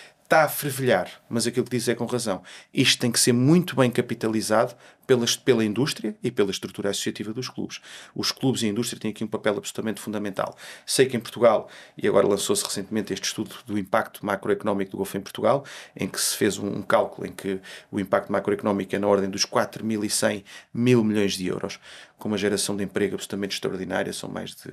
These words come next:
vinte mil postos de trabalho. De facto, é uma modalidade muito importante do ponto de vista da indústria, mas há ali algumas coisas interessantes. O segundo maior mercado do Algarve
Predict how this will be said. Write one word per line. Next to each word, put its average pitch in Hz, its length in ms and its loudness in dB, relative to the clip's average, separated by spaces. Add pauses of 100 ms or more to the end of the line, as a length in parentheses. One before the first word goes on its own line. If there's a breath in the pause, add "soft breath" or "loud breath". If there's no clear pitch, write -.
(160)
vinte - 200 -12
mil 95 100 -10
postos - 280 -4
de - 40 -14
trabalho. 95 360 0 (300 loud breath)
De - 80 -14
facto, - 200 -2
é - 20 0
uma 107 120 -2
modalidade 104 500 2
muito 107 200 0
importante 101 280 -2
do 98 80 -8
ponto 95 180 -4
de - 40 -12
vista 98 200 -6
da 107 60 -2
indústria, 127 420 -4 (340 loud breath)
mas 156 220 2
há 170 80 6
ali 156 180 0
algumas 147 320 -2
coisas 135 300 -2
interessantes. 131 580 -4 (460 loud breath)
O - 140 -2
segundo 185 420 4
maior 156 240 6
mercado 123 460 0
do 120 100 -2
Algarve 107 540 0